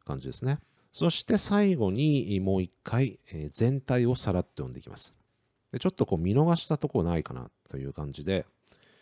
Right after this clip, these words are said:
読んでいって、で、これは前回もお話ししましたけど、ここの点はもう自分がもう認知してるな、知っているな、理解できてるなという点は、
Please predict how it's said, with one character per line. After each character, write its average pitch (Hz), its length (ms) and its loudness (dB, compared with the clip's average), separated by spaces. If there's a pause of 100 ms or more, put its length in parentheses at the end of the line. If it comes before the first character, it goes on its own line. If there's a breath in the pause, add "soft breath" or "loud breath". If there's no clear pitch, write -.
(320 soft breath)
読 92 160 -2
ん 78 60 -4
で 69 80 -8
い 65 60 -10
っ - 20 -20 (180)
て、 90 240 2 (540 soft breath)
で、 - 80 -4
こ 170 120 2
れ 196 60 8
は 202 80 8
前 196 180 6
回 311 140 2
も 92 100 0
お - 20 -10
話 87 200 -2
し - 40 -8
し - 80 -6
ま 95 60 0
し - 60 -10
た 87 120 -6
け 90 80 -4
ど、 82 160 -2
こ - 160 -4
こ 202 200 -2
の 226 140 0
点 190 340 -2 (200)
は 165 340 2 (560)
も 123 440 0
う - 40 -20 (480)
自 92 180 -4
分 139 240 -2
が 143 120 2
も 120 400 -2 (380)
う - 40 -4
認 180 160 2
知 180 120 -6
し - 100 -2
て - 80 -2
る 71 60 -4
な、 71 80 -6
知 - 260 -2
っ - 20 -20
て 165 120 2
い 165 40 6
る 156 100 2
な、 127 120 0
理 127 160 -2
解 117 160 4
で 120 100 0
き - 80 -14
て 127 140 0
る 107 80 0
な 110 160 0
と 104 160 -4
い 98 60 2
う 90 100 -2
点 92 280 -4
は、 117 220 -2